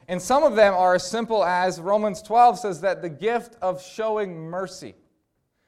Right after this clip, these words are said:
is a spiritual gift. So we all have these spiritual gifts, and we all have them because it says to equip the saints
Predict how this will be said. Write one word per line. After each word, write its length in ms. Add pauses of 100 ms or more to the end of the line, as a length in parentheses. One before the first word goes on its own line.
(220)
is 120
a 60
spiritual 540
gift. 360 (1800)
So 140
we 160
all 640
have 400
these 120
spiritual 460
gifts, 500
and 80
we 100
all 200
have 280
them 120
because 440 (280)
it 160
says 320
to 200
equip 500
the 100
saints 720